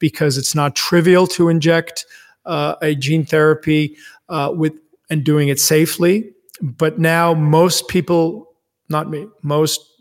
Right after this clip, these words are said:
drug developers think that, that they've debugged the system. You can now deliver, uh, proteins to part of the, or have se-, neurons produce more of these proteins. And in fact, it is,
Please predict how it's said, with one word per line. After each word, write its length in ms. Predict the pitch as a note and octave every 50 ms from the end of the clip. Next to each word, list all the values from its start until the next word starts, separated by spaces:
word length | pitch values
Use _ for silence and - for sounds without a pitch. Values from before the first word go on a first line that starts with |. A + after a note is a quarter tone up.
| _ _ _
drug 260 | - - D#3 D3+ D3+ C#3+
developers 640 | D#3 D3 D3 D3+ C#3+ D3 C#3 - D3 C#3+ C3 -
think 480 | - - E3 D#3 D3 C#3+ B2 - - - _
that, 180 | - C#3 - - - - - _ _
that 260 | - D3 C#3 - _ _
they've 320 | - D3 C#3 C3 B2 A#2 -
debugged 480 | D#3+ D3+ B2+ A#2 C3+ D3+ D#3 D#3 D3+ D3
the 80 | F3
system. 600 | - - - E3 D3 - - F3+ E3+ E3+ F3+ F3+ F3+
You 120 | G3+ E3 D3+
can 140 | - D3
now 200 | D3+ D3+ D3 D3
deliver, 680 | C#3+ B2 C#3+ C3+ C#3 C#3+ D#3 D#3 E3 E3+ E3+ F3+ F3 - - - - - - - - - - - _ -
uh, 220 | - E3+ D3+ D3 D3
proteins 680 | D3 - - - E3+ E3 D#3+ - - E3+ E3 E3+ D#3+
to 140 | - - F3
part 320 | - - E3 D#3+ D#3+ D#3 E3
of 80 | D#3+
the, 160 | D3 D#3+ D#3+
or 180 | E3 D#3+ D3+ C#3
have 420 | B2 C3 D3+ D3+ D3+ C#3 C3 C#3 - - _
se-, 320 | - - - D#3+ D#3 - G#3+
neurons 560 | D3+ D#3 D#3 D#3 D#3 D3+ D3+ D3+ C#3 - - - -
produce 460 | - - C3+ A#2 D3+ E3 F3 - -
more 220 | F3 E3+ F3 E3+
of 80 | E3 D3+
these 180 | E3+ E3+ E3 -
proteins. 800 | - - E3+ E3 E3 E3 - F3 E3+ E3+ E3+ E3+ F3 - - - _ _ - - - - - - _ _ -
And 80 | F3+
in 80 | F3+ F3+
fact, 720 | E3 - - - A3+ G#3+ F#3+ E3+ D#3 - - - - - - _ _ _ _ _ _ _ _ _
it 220 | - E3 E3 D3+
is, 640 | E3 E3 E3 E3 E3 D#3 D3+ C#3 B2+ - - - -